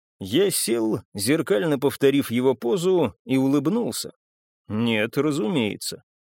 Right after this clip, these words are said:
Что непонятного, мой дорогой друг? Вы ведь слышали рассказ фройляйн Штик? Так вот, мы едем караулить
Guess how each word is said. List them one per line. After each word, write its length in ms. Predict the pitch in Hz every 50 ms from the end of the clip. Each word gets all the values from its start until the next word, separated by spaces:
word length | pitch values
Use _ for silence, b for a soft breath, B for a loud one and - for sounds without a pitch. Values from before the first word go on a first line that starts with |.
| _ _
Что 220 | - - - 185 233
непонятного, 800 | 208 180 135 123 147 151 196 233 214 175 - 127 120 117 117 117
мой 180 | 123 123 120
дорогой 440 | 110 110 120 120 120 113 123 123 123
друг? 340 | 107 120 127 123 107 - - b b b b b b
Вы 160 | b 110 151
ведь 160 | 175 156 139 -
слышали 420 | - 131 202 240 - - 190 180
рассказ 640 | 170 156 147 143 - - - 101 98 - - - -
фройляйн 680 | 156 - - 147 190 185 165 151 156 156 156 151 143 127
Штик? 480 | 113 - - - - 240 - - - - _ _ _ _ _ _ _
Так 240 | - 170 - 170 -
вот, 400 | 214 240 220 180 - - - - _ _ _ -
мы 260 | - 107 131 208 247
едем 380 | 175 131 151 180 214 226 190 -
караулить 720 | - 170 175 156 135 120 117 123 135 185 214 - - -